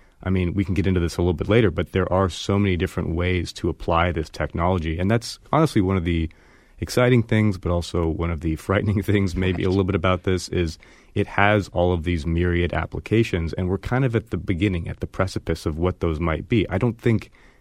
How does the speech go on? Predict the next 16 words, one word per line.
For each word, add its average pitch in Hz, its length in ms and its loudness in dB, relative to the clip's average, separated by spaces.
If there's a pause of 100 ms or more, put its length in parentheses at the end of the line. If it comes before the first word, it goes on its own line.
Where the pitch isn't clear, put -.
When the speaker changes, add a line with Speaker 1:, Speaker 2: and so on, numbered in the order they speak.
(120)
Speaker 1:
anyone 92 420 0
knows 95 360 2
for 80 160 -6
certain 85 380 -2
as 82 140 -4
much 87 200 -2
as 82 100 -4
they 85 100 -2
might 80 280 -2 (480)
tell 90 220 0
you 85 100 2
with 80 160 -4
steely-eyed 87 600 0
certainty, 101 640 0
but, 82 220 0 (360)
um, 80 280 -2